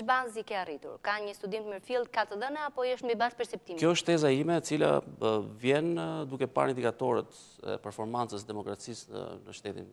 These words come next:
Speaker 2: shqiptar, që nga dy mijë e gjashta deri në dy mijë e pesëmbëdhjetë ne akoma quhemi, ë, hym në grupin e, e atyre që quhen shtete gjysmë demokratike, shtete në, në tranzicion. Po të shohim, ë, indikatorën e, e, e Freedom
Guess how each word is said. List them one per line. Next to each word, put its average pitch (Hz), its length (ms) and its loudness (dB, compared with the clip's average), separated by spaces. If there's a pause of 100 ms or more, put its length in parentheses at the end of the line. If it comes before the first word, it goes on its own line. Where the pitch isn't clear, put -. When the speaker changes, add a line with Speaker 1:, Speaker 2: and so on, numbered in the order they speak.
Speaker 2:
shqiptar, 156 560 -4
që 143 120 0
nga 123 100 2
dy 123 120 -2
mijë 107 140 2
e 98 80 -12
gjashta 101 320 0
deri 131 280 2
në 107 200 -6
dy 127 140 -4
mijë 113 80 0
e - 80 -10
pesëmbëdhjetë 127 500 -2
ne 127 80 2
akoma 120 400 0
quhemi, 101 460 -2 (500)
ë, 101 160 2 (100)
hym 131 220 2
në 110 140 2
grupin 117 340 2
e, 104 160 2
e 104 160 0 (160)
atyre 120 240 -2
që - 140 -16
quhen 110 200 -2
shtete 107 380 2 (400)
gjysmë 120 320 -2
demokratike, 101 640 0 (160)
shtete 110 400 2
në, 98 160 0 (160)
në 98 80 -6
tranzicion. 104 560 -2 (720)
Po 131 80 4
të - 60 -2
shohim, 131 240 4 (100)
ë, 110 60 2 (100)
indikatorën 110 480 0
e, 107 100 2 (140)
e, 104 520 -2 (360)
e 107 80 -10
Freedom 113 300 -4